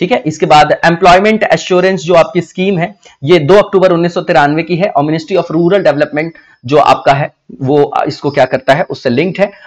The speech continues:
और ये जो है अभी जो इससे संदर्भित है, ये नीति आयोग अब संदर्भित है, ठीक है ना। Government ई मार्केट प्लेस जो है नौ अगस्त दो हज़ार सोलह, इसमें जो है ये short form है one stop government ई मार्केट का, ठीक है ना।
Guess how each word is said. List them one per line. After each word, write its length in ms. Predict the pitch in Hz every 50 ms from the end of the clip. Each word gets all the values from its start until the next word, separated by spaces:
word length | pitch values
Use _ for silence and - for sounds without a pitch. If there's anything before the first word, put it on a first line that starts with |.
| - -
और 320 | 170 123 120 120 120 - -
ये 200 | 165 151 196 208
जो 120 | 190 190 180
है 120 | 170 190
अभी 340 | - - 147 143 131 180 196
जो 180 | 156 165 165
इससे 340 | - - - 160 - - 156
संदर्भित 560 | 156 - - 143 135 139 139 131 143 147 143
है, 160 | 190 208 - 139
ये 80 | 156
नीति 260 | 160 147 143 143 175
आयोग 300 | 165 156 151 170 175 - - -
अब 160 | 214 180 165
संदर्भित 560 | - - 117 104 101 101 95 92 95 101 98 -
है, 120 | 104 90 - _ _ _ _
ठीक 120 | - 175
है 60 | 214 175
ना। 80 | - - _ _ _ -
Government 380 | 131 175 185 190 220 233 -
ई 220 | 196 190 208 214 226
मार्केट 420 | 208 185 175 175 175 196 185 196
प्लेस 200 | 190 180 185 175
जो 100 | 170 180
है 180 | 170 - - 151
नौ 180 | 151 151 156
अगस्त 220 | 147 143 151 147 131
दो 100 | 151 147
हज़ार 240 | 143 139 143 143
सोलह, 320 | 139 - 143 139 147 - - - _ _ _ _
इसमें 500 | 160 160 - 180 180 180 170 185 180 147
जो 120 | 143 180
है 380 | 175 170 175 160 - - - - _ _ _ _ _ _ _ _ _ _ _ _ _ _ _ 143
ये 100 | 143 143
short 280 | - - 170 160 170
form 260 | - - 170 170 165
है 160 | 156 151 - - 123
one 200 | 123 139 147 143
stop 360 | 143 - - 147 139 - - 143
government 460 | 131 135 127 123 131 135 139 131 135 156
ई 100 | 143 143
मार्केट 400 | 131 120 113 107 - 117 110 -
का, 240 | - - - - - _ _ _ _ -
ठीक 140 | - 160 214
है 60 | 226
ना। 180 | - - -